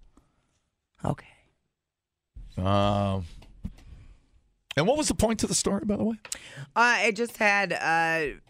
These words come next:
Speaker 1: so it had all these different college kids and then, uh, different habits that they had, um, in addition to being sexters.
Speaker 2: Right.
Speaker 1: So they were linking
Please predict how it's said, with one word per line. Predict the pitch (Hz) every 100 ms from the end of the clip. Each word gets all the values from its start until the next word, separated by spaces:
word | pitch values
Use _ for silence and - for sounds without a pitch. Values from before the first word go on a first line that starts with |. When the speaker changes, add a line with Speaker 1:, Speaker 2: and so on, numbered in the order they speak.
| - 98 - - 156
Speaker 1:
so | 196
it | 175
had | 175 185
all | 175
these | 170 165
different | 175 170 160 160
college | 160 156 143 135 -
kids | 147 123 127 127 -
and | 143 143
then, | 143 139 139 135
uh, | 123 - 120 113 113 117 120
different | 147 - 123
habits | 123 131 123 120 -
that | - 117 -
they | 117 117
had, | 117 110 113 101 104 - _
um, | 113 104 92 -
in | 127 131
addition | 113 123 - 120
to | 113
being | 104 110 107
sexters. | 107 - 113 - - 87 82 - 92
Speaker 2:
Right. | 95 85 - _ _ - - _
Speaker 1:
So | - 175
they | 170
were | 160 156
linking | 151 170 175 170 160 139 135 131